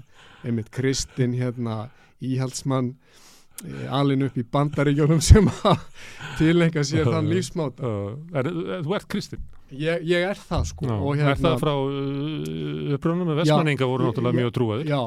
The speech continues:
Speaker 1: mjög trúaðir og maður er alinn upp, eh, mikið í, í þessu, sko, bara ekkert í einhverjum, við fórum ekki til dæmis mikið í kirkju eða neitt
Speaker 2: Nei.
Speaker 1: svona, en,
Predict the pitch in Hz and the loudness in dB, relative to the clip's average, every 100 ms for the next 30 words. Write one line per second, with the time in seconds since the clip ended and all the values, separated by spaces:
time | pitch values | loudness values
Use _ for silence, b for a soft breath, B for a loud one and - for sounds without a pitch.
0 | 110 135 170 165 147 165 165 127 117 120 | -2 0 0 0 0 2 4 2 0 0
1 | 131 135 135 151 151 151 147 - 135 123 | 0 -2 0 0 2 2 0 -2 -6 -6
2 | 135 139 151 147 139 147 151 139 151 - | -4 -2 -2 0 0 2 0 -2 -4 -4
3 | 139 - 120 117 - 113 135 120 113 B | -4 -4 -6 -6 -10 -4 -2 -2 -4 B
4 | B 123 120 123 127 123 127 120 147 127 | B -6 -4 -2 -2 -2 -4 -4 -8 -8
5 | 127 127 123 151 143 139 135 131 135 123 | -8 -6 -4 0 2 0 -2 -4 -2 -2
6 | 120 131 127 117 110 - 139 - - 117 | -2 -2 -4 -4 -6 -6 -6 -6 -4 -2
7 | 110 95 107 113 107 110 | 0 -2 -4 -6 -8 -12